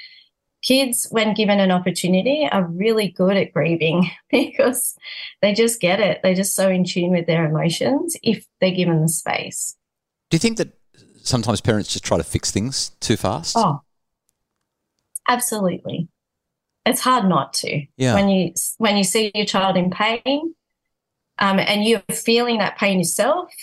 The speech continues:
Speaker 1: so you're really connected to their, their pain as well, it's hard not to try to fix or want to fix.
Speaker 2: Mm.
Speaker 1: It's
Speaker 2: A-,
Speaker 1: really hard.
Speaker 2: a-, and at the same time, you're also trying to just get on with life, right? Like, <laughs> we've,
Speaker 1: Yeah.
Speaker 2: we, we, we've still gotta go to school, or we've still gotta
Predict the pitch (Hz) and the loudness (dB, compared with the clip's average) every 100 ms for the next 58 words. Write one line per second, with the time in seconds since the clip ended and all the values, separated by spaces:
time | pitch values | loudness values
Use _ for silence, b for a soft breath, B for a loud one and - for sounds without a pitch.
0 | B - 196 185 180 214 208 202 226 190 | B -2 2 2 2 2 0 0 0 0
1 | 202 208 - 190 180 175 - 185 180 185 | 0 -4 0 2 2 0 0 0 0 -2
2 | 170 170 175 190 139 - - 233 247 196 | 0 -2 -2 -2 0 -2 0 0 2 0
3 | - 185 - 170 170 - 185 - - 180 | 0 -4 -2 -2 -2 -2 -4 -4 -2 0
4 | 170 175 - - 180 - - - - 107 | 0 0 0 -2 -2 -4 -8 -8 -8 -6
5 | 95 87 - _ _ _ _ _ _ - | -6 -8 -14 _ _ _ _ _ _ 0
6 | 196 208 196 208 190 160 160 165 - 147 | 0 2 0 2 2 2 0 -4 -4 -2
7 | - 147 127 - 139 151 147 110 127 131 | 2 2 2 0 0 2 2 2 0 0
8 | - 98 - - 98 82 107 120 - 82 | 0 -2 -2 0 0 0 0 0 0 -2
9 | 101 101 92 - B B 117 208 285 165 | 0 0 -2 -6 B B 4 4 4 0
10 | 151 143 139 135 - 123 180 165 120 101 | 2 2 4 0 0 0 2 4 4 2
11 | - 135 98 92 113 120 165 147 113 | 2 2 2 4 2 2 2 4 4